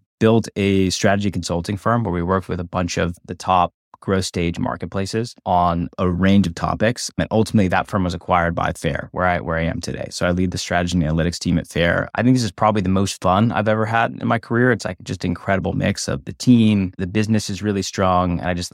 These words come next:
I love the customers we're serving. So it's a, a marketplace connecting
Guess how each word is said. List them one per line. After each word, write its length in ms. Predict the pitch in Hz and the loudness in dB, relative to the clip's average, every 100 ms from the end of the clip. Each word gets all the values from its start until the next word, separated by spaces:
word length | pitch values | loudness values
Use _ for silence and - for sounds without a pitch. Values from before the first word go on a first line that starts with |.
| - | -8
I 40 | |
love 300 | 90 98 90 | 0 2 2
the 140 | 82 80 | 0 -4
customers 600 | - 95 - 90 87 - | -6 -6 -4 -4 -4 -8
we're 160 | - 80 | -8 -6
serving. 460 | - 80 80 78 | -2 -2 -2 -4
So 140 | - 85 | -2 -4
it's 160 | - | -2
a, 180 | 85 82 | -4 -2
a 60 | 87 | -2
marketplace 500 | 90 92 87 85 - | 0 -2 -4 -6 -6
connecting 640 | - 87 - 85 85 - | -6 -6 -4 -6 -6 -8